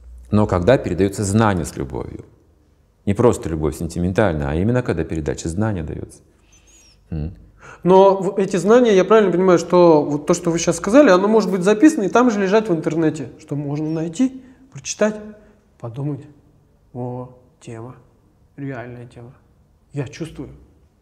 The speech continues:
Speaker 1: Вот
Speaker 2: вдохновение.
Speaker 1: кто-то может так с-, почувствовать, а кому-то нужно, чтобы это сказала его жена любимая или дочь. Или даже не сказала, а уже это стала делать, и он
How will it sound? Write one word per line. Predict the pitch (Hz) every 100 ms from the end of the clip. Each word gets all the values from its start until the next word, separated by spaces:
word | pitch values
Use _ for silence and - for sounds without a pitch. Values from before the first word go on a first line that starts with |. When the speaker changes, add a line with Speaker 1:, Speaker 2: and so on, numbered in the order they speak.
| _ _ _ _ -
Speaker 1:
Вот |
Speaker 2:
вдохновение. | 98 95 127 175
Speaker 1:
кто-то | 131 90 101
может | 85 76 -
так | 76 -
с-, |
почувствовать, | - 80 82 76 - - - -
а | 98
кому-то | 98 113 123 110
нужно, | 95 87
чтобы | 87 92 90
это | -
сказала | - 82 87 87
его | 80 76 -
жена | 85 76 69
любимая | 69 76 73 73
или | 80
дочь. | 71 73 71 - - _ _ _ _
Или | 98 202
даже | 170 92
не | 101
сказала, | - 107 113 135 95
а |
уже | 90 82 104
это | 110 98
стала | - 101
делать, | 104 110 110 95 90
и |
он | 92 92